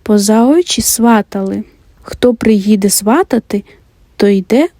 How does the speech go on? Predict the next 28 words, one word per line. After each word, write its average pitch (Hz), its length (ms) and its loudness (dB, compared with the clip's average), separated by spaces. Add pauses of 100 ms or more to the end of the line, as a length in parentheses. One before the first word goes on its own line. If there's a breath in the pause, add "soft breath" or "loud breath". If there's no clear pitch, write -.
у 208 100 0
ту 262 180 -2
комірку 247 720 2
та 247 120 0
й 262 80 4
балакає 262 640 0
до 196 160 0
неї 269 400 4
крізь 311 480 0
стіну. 226 720 0 (420 loud breath)
Як 220 240 -2
вона 220 300 2
озветься, 226 760 0 (300)
то 220 160 2
за 220 140 2
того 294 540 0
їх 254 420 2
і 285 100 4
йти. 196 440 0 (400 loud breath)
От - 200 -2
стільки - 500 0
вже 233 220 2
царів 233 460 2 (120)
і 214 180 2
якого 262 640 2
люду 254 360 2
не 214 160 4
приїздило, 208 840 0